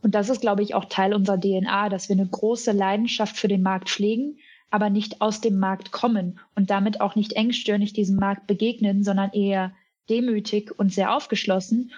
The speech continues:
und nicht in den Markt hineintreten mit der Intention,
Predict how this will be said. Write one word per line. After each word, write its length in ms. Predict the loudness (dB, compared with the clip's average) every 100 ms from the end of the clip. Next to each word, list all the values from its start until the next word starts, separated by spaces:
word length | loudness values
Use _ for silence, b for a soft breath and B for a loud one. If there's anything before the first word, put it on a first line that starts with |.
| B
und 240 | 0 0
nicht 220 | 0 0 0
in 80 |
den 120 | 2 2
Markt 220 | 0 0
hineintreten 720 | 0 2 0 0 -2 0 0
mit 260 | 0 -4 b b -2
der 80 | 0
Intention, 540 | 2 2 2 0